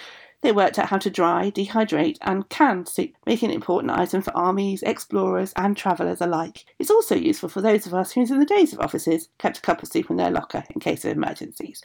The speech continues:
Dried soup and canned soup were also sold as an excellent alternative to home cooking for busy mothers. So, that's a canned, aha, history of soup. I imagine you either really fancy soup now, or you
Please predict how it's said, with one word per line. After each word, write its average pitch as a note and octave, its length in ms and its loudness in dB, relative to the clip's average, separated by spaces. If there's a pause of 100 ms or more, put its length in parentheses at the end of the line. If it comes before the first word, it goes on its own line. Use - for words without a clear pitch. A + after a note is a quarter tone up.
Dried C4 260 4
soup - 280 -2
and F#3+ 100 -4
canned - 260 -4
soup - 260 -8
were - 60 -10
also A3+ 260 0
sold F#3 340 -2
as F#3 40 -10
an - 160 -6
excellent G#3+ 380 -2
alternative F#3+ 500 -2
to - 100 -10
home F#3 260 -4
cooking F3+ 360 -6
for - 120 -14
busy - 260 -4
mothers. E3 360 -8 (440)
So, - 400 -2
that's - 200 -8
a - 40 -4
canned, G#3 480 -4 (120)
aha, - 280 -4 (180)
history - 380 -2
of G#3+ 80 -2
soup. - 300 -4 (120)
I - 80 4
imagine B3 320 2
you A3 140 2
either G3 240 4
really F3+ 300 4
fancy A3+ 380 2
soup - 300 -2 (180)
now, - 440 0
or E3 80 4
you E3+ 260 4